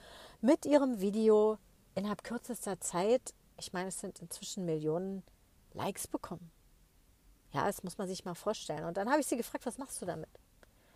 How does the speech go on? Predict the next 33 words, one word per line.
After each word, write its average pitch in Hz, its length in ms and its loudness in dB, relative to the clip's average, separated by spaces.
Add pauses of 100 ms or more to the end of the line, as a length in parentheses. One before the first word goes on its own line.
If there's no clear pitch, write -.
(640)
„Äh, 170 200 -2
wie, 160 240 -4 (120)
was 165 180 -6
mache 165 240 -6
ich 156 100 -10
damit?“ 226 460 0 (540)
fragt - 260 -16
die 156 60 -8
mich. 143 280 -12
So, - 160 -12 (160)
„Ja, 165 140 -4 (300)
das - 220 -12
ist - 140 -16
was, - 280 -14 (160)
das - 100 -18
ist - 140 -14
ja 175 100 -14
was - 100 -14
Besonderes, 226 440 2
kannst - 220 -8
du - 40 -4
was - 140 -10
mitmachen?“ 202 440 4 (1200)
Die 185 60 0
ist 165 100 0
auch 269 220 12
selbstständig 185 640 2
übrigens. 170 460 -4
„Nö, 160 180 0
nix 220 240 -2
mache 185 140 -2
ich - 100 -14
damit.“ 151 320 -12